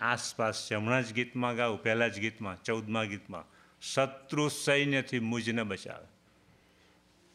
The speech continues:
એ આપણો પ્રભુ છે અને એ તમારી સહાય કરશે, તમારી સર્વ જરૂરિયાતો પૂરી પાડશે.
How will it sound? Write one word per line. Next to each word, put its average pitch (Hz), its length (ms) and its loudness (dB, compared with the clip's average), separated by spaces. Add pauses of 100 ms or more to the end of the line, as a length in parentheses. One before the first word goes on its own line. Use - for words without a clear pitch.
એ 139 60 4
આપણો 117 300 2
પ્રભુ 110 340 -2
છે 92 220 -6 (840)
અને 107 160 0
એ 123 40 2
તમારી 110 460 0
સહાય 123 440 -2
કરશે, 95 440 -8 (580)
તમારી 95 260 -6
સર્વ 110 400 -4
જરૂરિયાતો 104 540 -6
પૂરી 113 300 -4
પાડશે. 92 460 -10